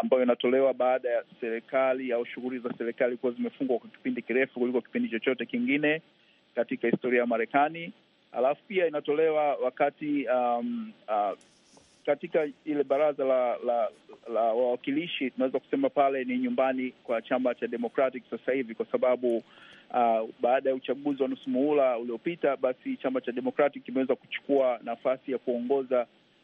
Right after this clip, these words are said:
lile baraza la wawakilishi, na hotuba hii sasa hivi inafanyika ndani ya, ah, ukumbi wa baraza la wawakilishi. Kwa hiyo unas-, unaweza kusema kwamba Trump yuko katika sehemu ambapo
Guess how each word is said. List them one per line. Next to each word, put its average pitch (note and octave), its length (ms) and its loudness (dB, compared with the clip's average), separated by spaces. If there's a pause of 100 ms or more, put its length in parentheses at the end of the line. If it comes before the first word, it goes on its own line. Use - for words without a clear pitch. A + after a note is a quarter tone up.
(120)
lile C3 220 0
baraza B2 720 2
la A2+ 140 2
wawakilishi, A#2 880 -2
na A#2+ 420 0 (520)
hotuba E3 500 0
hii D#3+ 180 -2
sasa D3+ 240 -4
hivi D3 180 -2
inafanyika C3+ 720 0
ndani C#3 440 0
ya, B2 240 0 (220)
ah, A#2 200 0
ukumbi B2+ 560 -4
wa A2+ 80 2
baraza A#2+ 320 0
la - 60 0
wawakilishi. B2+ 440 -2
Kwa B2+ 100 0
hiyo C3 120 0
unas-, B2+ 280 -6
unaweza C3+ 260 0
kusema C#3 240 -2
kwamba C3 260 0
Trump D#3+ 320 0
yuko B2+ 180 -2
katika B2 460 0 (440)
sehemu C#3+ 340 2
ambapo B2+ 500 0